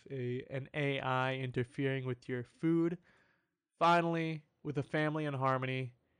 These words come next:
yet another nineties Disney Channel original movie ends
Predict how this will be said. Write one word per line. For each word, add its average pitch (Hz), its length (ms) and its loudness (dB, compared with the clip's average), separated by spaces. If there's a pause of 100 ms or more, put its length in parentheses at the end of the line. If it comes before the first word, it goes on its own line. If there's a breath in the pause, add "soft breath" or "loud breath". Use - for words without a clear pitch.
(160)
yet 156 340 4
another 143 720 0
nineties 139 680 2
Disney 135 340 -2
Channel 135 340 -4
original 131 340 -4
movie 127 460 -2 (320)
ends 135 540 -2